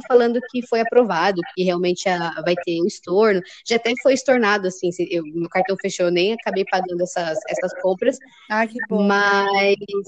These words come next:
Speaker 1: não, assim, em relação a isso, eu, foi ótimo, foi muito rápido o atendimento deles, no aplicativo direto, assim, eu consegui resolver na hora. Mas, gente, um desespero que eu vou falar pra vocês,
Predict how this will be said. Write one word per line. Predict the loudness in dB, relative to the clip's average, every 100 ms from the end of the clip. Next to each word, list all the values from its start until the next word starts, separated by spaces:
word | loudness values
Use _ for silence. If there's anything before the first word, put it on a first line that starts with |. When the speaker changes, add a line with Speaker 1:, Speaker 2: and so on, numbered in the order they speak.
| -8 0
Speaker 1:
não, | 2 4
assim, | 2 2 2
em | 4
relação | 2 -2 -2 -2
a | -2
isso, | -2 -2
eu, | 0 -4 -8 -12 -2
foi | 2 4
ótimo, | 4 4 0 -2 -2
foi | 0 0
muito | 2 0
rápido | 0 -2 0 -2
o |
atendimento | 0 0 0 -2 -4 -10
deles, | -6 -4 -6 -6
no | -6
aplicativo | -4 -4 -4 -6 -8
direto, | -4 0 2 2 0 -10
assim, | -8 -8
eu | -4 -6
consegui | -6 -8 -4
resolver | -4 -4 -6
na | -2 2 2
hora. | 2 0 -8 -20 -20 -4
Mas, | 0 2
gente, | 4 4 2 -4 -14 -14 -2
um | 4 4
desespero | 4 -2 -4 0 0 0 -4
que |
eu | -8
vou | -4
falar | 0 0
pra | 2 0
vocês, | -2 -4 0 0